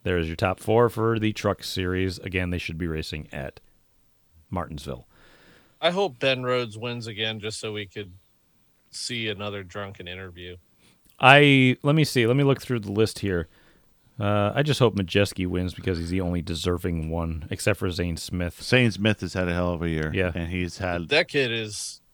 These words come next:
Speaker 3: he's,
Speaker 2: good.
Speaker 3: he's mm, almost ready. He's, he's definitely ready to take on Xfinity, that's for sure.
Speaker 1: Yeah, it's only, I'm only caring about
Speaker 3: But
Speaker 1: Zane
Speaker 3: he's got a
Speaker 1: Smith
Speaker 3: lot.
Speaker 1: and Ty Majeski. I don't care about anyone else right
Speaker 3: Yeah,
Speaker 1: now.
Speaker 3: he's got a
Speaker 2: Oh,
Speaker 3: lot.
Speaker 2: realistically, yes. I'm just saying for the interview.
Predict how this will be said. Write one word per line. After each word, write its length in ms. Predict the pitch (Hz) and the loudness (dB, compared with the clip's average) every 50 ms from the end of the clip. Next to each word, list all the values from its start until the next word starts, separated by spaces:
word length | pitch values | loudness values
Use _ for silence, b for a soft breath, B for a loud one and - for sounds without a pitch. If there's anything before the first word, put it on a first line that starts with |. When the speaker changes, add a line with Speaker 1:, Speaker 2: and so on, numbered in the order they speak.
| _ _ | _ _
Speaker 3:
he's, 120 | - 95 | -16 -10
Speaker 2:
good. 340 | 92 107 101 95 92 90 90 - | -8 -6 -6 -6 -6 -8 -12 -12
Speaker 3:
he's 540 | - 107 - - - 113 120 117 110 101 98 98 | -14 -12 -8 -2 0 2 2 2 0 -2 -6 -10
mm, 840 | 95 - - 123 113 104 98 95 90 80 - 131 135 120 107 - - | -12 -10 -4 -2 0 0 0 -2 -4 -6 -10 -12 -12 -12 -12 -14 -12
almost 460 | - 120 117 120 120 117 107 101 - | -4 -2 0 2 4 4 2 2 0
ready. 240 | 101 110 110 107 104 | 2 2 4 4 2
He's, 340 | 101 113 113 127 139 - - - | 2 2 2 2 2 0 0 2
he's 260 | 131 139 139 113 104 | 4 4 4 4 0
definitely 400 | 95 - 139 143 - 135 127 120 | 2 4 4 4 4 2 2 4
ready 300 | 113 117 117 113 110 101 | 4 6 6 6 4 2
to 100 | 98 92 | 0 -2
take 320 | - - 120 113 98 - | -2 0 0 0 0 0
on 220 | 101 101 95 90 82 | 0 0 0 -2 -2
Xfinity, 520 | - - - 113 127 117 95 82 80 78 85 | -6 -4 -2 0 2 2 2 2 0 0 0
that's 180 | 95 98 - | -2 -2 -4
for 120 | - 82 76 | -4 -8 -8
sure. 300 | - - 71 73 76 - _ _ _ - - | -6 -6 -6 -6 -6 -8 _ _ _ -18 -6
Speaker 1:
Yeah, 200 | - 110 104 101 - | -2 0 0 0 0
it's 180 | - 127 - - | -2 -2 4 4
only, 280 | 143 139 135 131 127 117 | 6 6 6 4 4 4
I'm 160 | 135 135 147 | 4 4 6
only 200 | 151 151 147 139 | 6 6 6 4
caring 340 | 117 - 139 123 120 120 117 | 6 6 6 8 8 6 6
about 220 | 113 110 110 104 98 | 4 4 4 4 4
Speaker 3:
But 60 | 85 | 4
Speaker 1:
Zane 200 | 95 131 139 143 | 4 6 6 6
Speaker 3:
he's 100 | 143 - | 4 2
got 60 | - 87 | 2 4
a 40 | |
Speaker 1:
Smith 200 | - 127 123 120 | 6 6 8 6
Speaker 3:
lot. 160 | 113 73 76 113 | 6 4 2 0
Speaker 1:
and 120 | 113 107 | 0 2
Ty 160 | - 120 113 110 | 4 4 4 4
Majeski. 600 | 110 101 95 104 101 95 - - 95 90 90 92 | 2 2 2 2 2 2 0 -2 -4 -2 0 0
I 40 | 95 | 0
don't 200 | 98 101 101 87 | 0 -2 -4 -2
care 200 | - 107 101 92 | 0 2 2 2
about 240 | 92 87 87 85 85 | 0 0 -2 -4 -4
anyone 280 | 82 82 82 82 85 85 | -4 -4 -4 -4 -4 -6
else 220 | - - - - | -6 -6 -4 -4
right 100 | 127 107 | -2 -2
Speaker 3:
Yeah, 60 | 85 87 | -2 -4
Speaker 1:
now. 200 | 87 87 87 - - | -6 -8 -10 -10 -8
Speaker 3:
he's 140 | - 104 95 | -8 -8 -4
got 160 | - 123 117 | 2 4 6
a 20 | 110 107 | 6 6
Speaker 2:
Oh, 40 | 107 | 6
Speaker 3:
lot. 140 | 104 92 | 6 4
Speaker 2:
realistically, 720 | - 165 147 135 139 170 180 - - 147 117 - 120 120 113 | 4 2 2 2 0 0 -2 -2 -6 -8 -8 -8 -8 -6 -4
yes. 420 | 117 123 143 139 113 107 107 - - | -2 0 2 2 0 0 -2 -6 -8
I'm 160 | 127 113 113 | -8 -8 -6
just 180 | 113 117 - - | -8 -8 -6 -6
saying 280 | 127 113 110 107 107 | -4 -4 -4 -4 -6
for 100 | 104 - | -10 -10
the 160 | 101 98 98 101 | -10 -10 -8 -8
interview. 520 | 107 107 101 90 92 90 92 95 95 92 | -8 -8 -10 -10 -10 -10 -10 -10 -10 -14